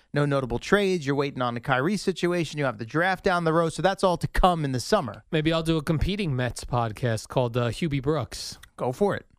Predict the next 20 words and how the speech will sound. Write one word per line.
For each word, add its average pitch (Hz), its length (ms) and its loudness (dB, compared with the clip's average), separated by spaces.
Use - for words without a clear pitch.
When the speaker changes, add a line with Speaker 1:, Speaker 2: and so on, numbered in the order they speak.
Speaker 2:
The 131 180 -2
Mets, 123 340 -2
the 123 180 -2
Al 123 140 0
Dukes 120 280 -4
Mets 123 200 -2
podcast. 117 640 -4
Speaker 1:
Al 143 160 4
Dukes 135 300 -2
versus 139 800 0
Evan 131 220 2
Roberts. - 580 -2
Speaker 2:
It's - 120 0
also 254 240 4
weird 160 260 0
that 135 160 0
Speaker 1:
Fan 156 220 2
on 139 180 2
fan 127 300 -2
crime. 110 320 -2